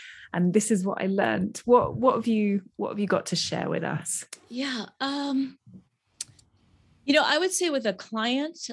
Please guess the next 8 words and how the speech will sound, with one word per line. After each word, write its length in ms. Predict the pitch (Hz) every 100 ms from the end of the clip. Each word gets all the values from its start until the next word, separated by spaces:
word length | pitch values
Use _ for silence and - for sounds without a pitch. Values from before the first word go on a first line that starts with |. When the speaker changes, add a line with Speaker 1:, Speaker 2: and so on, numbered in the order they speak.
| -
Speaker 2:
um, 540 | 208 202 190 180 170 - _ _ _ _ _ _ -
I 120 | 196
would 200 | 262 262
say 600 | - 240 214 196 185 - _ _ _ _ _ _ _ -
eating 360 | 254 302 277
disorders 760 | 226 208 214 190 180 170 180 -
have 340 | 185 175 170
been 520 | 180 170 165 165 165